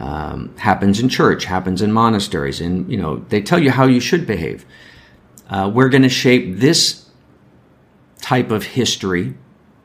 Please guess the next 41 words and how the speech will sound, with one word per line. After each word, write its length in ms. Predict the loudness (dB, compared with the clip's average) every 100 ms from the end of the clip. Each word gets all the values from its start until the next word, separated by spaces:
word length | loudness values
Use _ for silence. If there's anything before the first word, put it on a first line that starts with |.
| -6
and 120 | -2
elevate 520 | 2 2 2 0 0
these 240 | 0 0
stories, 480 | 0 0 2 2 2
and 180 | 0 0
that 180 | 0 0
will 100 | -2
give 260 | 0 0
you 120 | 0 0
your 200 | 2 2
perception 840 | 0 -4 0 0 0 -2 -4 -4 -8 -20 -12
of 380 | -4 -2 -4 -6
what 300 | -4 0 2
is 180 | 2 2
history 540 | 2 0 0 0 0
and 220 | 0 -2 0
what 140 | 0
is 140 | -2
not. 300 | -2 -4 -4 -10 -20 -20 -20 -6
We 100 | -2
are 60 | 0
gonna 380 | 2 0 -2 0
elevate 540 | 2 4 4 2 2
these 220 | 0 2
stories, 540 | 0 0 2 2 0 -2
ignore 520 | -4 -2 0 2 2
these, 460 | 2 2 2 2 -2
delete 580 | -6 -2 2 2 2 0
others, 400 | 0 2 0 0
and 220 | 0 2
that's 220 | 2 0
gonna 180 | -2 -2
give 300 | 0 -2 0
you 100 | 0
your 200 | 0 0
perception 600 | -2 -2 0 -2 0 -2
of 140 | 0
what 200 | -2 -2
the 80 | -2
news 400 | 0 2 2 0
is." 480 | -2 -4 -4 -6